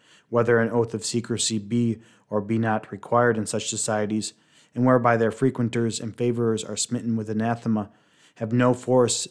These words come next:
in those regions of the world wherein associations of the kind are tolerated by the civil government, that the excommunication pronounced by the Council of Trent and by Roman pontiffs against those who assail and usurp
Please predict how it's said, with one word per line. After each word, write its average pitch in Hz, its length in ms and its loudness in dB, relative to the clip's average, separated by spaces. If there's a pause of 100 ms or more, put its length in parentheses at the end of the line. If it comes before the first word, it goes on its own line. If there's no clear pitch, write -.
in 117 120 -2
those 117 300 2
regions 120 520 2
of 107 100 -8
the 113 80 -2
world 117 360 2
wherein 113 480 0
associations 117 800 -2
of 104 100 -10
the 104 60 -10
kind 117 360 -2
are 104 40 -2
tolerated 110 640 0 (360)
by 113 100 -6
the 104 100 -4
civil 110 280 -2
government, 113 540 0 (1160)
that 120 160 2
the 131 140 4
excommunication 120 880 2
pronounced 117 540 2
by 117 100 2
the 110 80 0
Council 120 380 2
of 113 100 0
Trent 123 360 2 (420)
and 117 100 2
by 123 100 6
Roman 127 360 6
pontiffs 120 680 0 (280)
against 117 380 0
those 127 260 6
who 123 120 2
assail 120 380 4
and 123 120 2
usurp 123 460 0